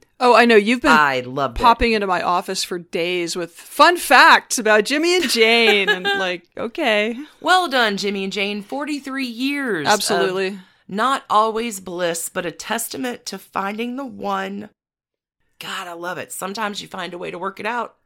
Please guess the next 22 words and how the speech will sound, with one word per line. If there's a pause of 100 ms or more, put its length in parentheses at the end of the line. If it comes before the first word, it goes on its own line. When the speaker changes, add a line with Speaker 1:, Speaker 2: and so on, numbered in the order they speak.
(420)
Speaker 2:
and
you
hit
your
stride. (260)
Speaker 1:
I
mean,
the
eighties
were
a
weird
decade,
so
maybe
taking
the
decade
off
was
not
terrible.